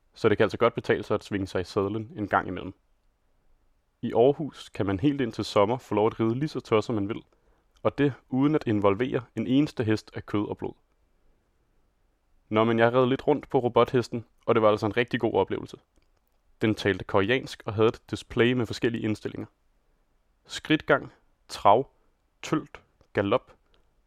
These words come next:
hula hop, otte-tal og uforudsigelige tre D-øvelser. Jeg fik selvfølgelig prøvet alle variationerne,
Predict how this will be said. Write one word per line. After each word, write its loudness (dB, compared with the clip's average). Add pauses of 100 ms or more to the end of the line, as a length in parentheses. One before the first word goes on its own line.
hula 2
hop, 0 (400)
otte-tal 2 (640)
og 0
uforudsigelige 0
tre -2
D-øvelser. -6 (1600)
Jeg 2
fik 0
selvfølgelig -2
prøvet 4
alle 2
variationerne, 2